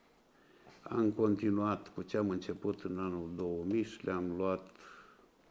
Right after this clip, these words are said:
pe rând. Am făcut un sediu de primărie nou,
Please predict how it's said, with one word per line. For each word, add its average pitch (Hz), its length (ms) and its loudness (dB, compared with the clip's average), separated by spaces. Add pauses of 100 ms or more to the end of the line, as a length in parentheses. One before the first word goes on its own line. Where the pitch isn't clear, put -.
(480)
pe 92 140 -2
rând. 87 260 0 (920)
Am 139 160 4
făcut 113 300 0
un 95 100 2
sediu 82 320 0
de 78 180 -4
primărie 87 520 4
nou, 117 520 4